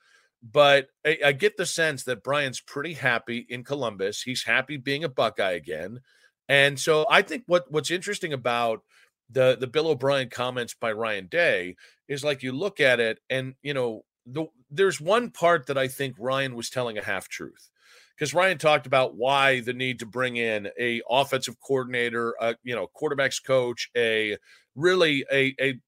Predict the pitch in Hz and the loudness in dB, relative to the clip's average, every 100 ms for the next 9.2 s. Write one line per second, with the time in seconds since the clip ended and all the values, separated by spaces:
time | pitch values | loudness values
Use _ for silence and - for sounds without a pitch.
0 | _ - 175 165 139 120 110 135 143 120 | _ 0 0 2 -2 -2 2 4 4 2
1 | 120 117 120 104 104 69 73 - - 143 | -4 0 0 0 -6 -8 -10 -14 -6 -6
2 | 131 165 196 196 147 131 120 113 _ 127 | -2 0 2 0 -2 0 0 -4 _ -6
3 | 123 123 - 165 139 131 139 - 127 123 | -4 -4 0 0 -2 -8 -8 -2 0 0
4 | - 160 139 120 107 95 92 - - - | -2 -6 -4 -2 0 -2 -4 -16 -20 -8
5 | 120 135 135 127 123 - 139 131 143 175 | -6 -2 -2 -2 -4 -2 0 0 0 0
6 | 175 147 127 - 120 117 120 117 - 175 | 0 0 -2 -6 -4 -2 0 -2 0 0
7 | 151 - 104 - 143 95 - - _ _ | 0 -4 -8 -2 -2 -2 -8 -20 _ _
8 | _ - 160 135 226 226 - 175 135 143 | _ -2 0 0 -4 -2 -2 -2 0 2
9 | 127 107 | 2 -2